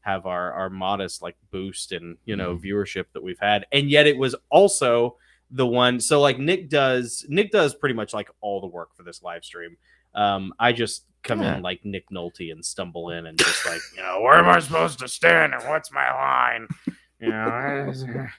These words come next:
Speaker 1: "What's that intern's name?"
Speaker 2: You just come in like Alec Baldwin and
Speaker 1: Yeah,
Speaker 2: point, point
Speaker 1: and
Speaker 2: the
Speaker 1: ju-,
Speaker 2: gun.
Speaker 1: yeah, I just wave the gun at, you know,
Speaker 2: <laughs>
Speaker 1: whatever, you know. Yeah, <laughs> whatever cinematographer has pissed me off that day.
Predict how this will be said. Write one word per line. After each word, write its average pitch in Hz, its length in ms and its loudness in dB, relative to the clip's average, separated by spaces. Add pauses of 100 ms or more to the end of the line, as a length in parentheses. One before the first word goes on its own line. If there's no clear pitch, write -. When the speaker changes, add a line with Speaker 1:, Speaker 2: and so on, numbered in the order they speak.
(220)
Speaker 1:
"What's 202 220 6
that 196 200 6
intern's 185 560 0
name?" 165 420 -2
Speaker 2:
You 170 140 2
just 156 260 0
come 143 240 -2
in 131 120 -2
like 110 280 -4
Alec 110 300 0
Baldwin 92 540 -2
and 78 260 -12
Speaker 1:
Yeah, 165 360 6
Speaker 2:
point, 110 120 -6
point 127 160 2
Speaker 1:
and 135 80 -4
Speaker 2:
the 113 60 -4
Speaker 1:
ju-, 95 60 -6
Speaker 2:
gun. 113 180 0
Speaker 1:
yeah, 139 220 4
I 131 100 2
just 139 220 -6
wave 127 360 0
the 123 60 -8
gun 120 340 -2
at, 110 160 -10
you 123 140 -6
know, 107 240 -6 (120)
Speaker 2:
<laughs> - 320 -10
Speaker 1:
whatever, 117 560 0 (140)
you 135 100 -6
know. 120 260 -4 (420)
Yeah, 127 260 -2
<laughs> 147 240 -10
whatever 147 500 -4 (320)
cinematographer 117 920 -6
has 104 120 -12 (120)
pissed - 280 -12
me 110 140 -10
off 110 260 -10
that 104 200 -10
day. 104 240 -10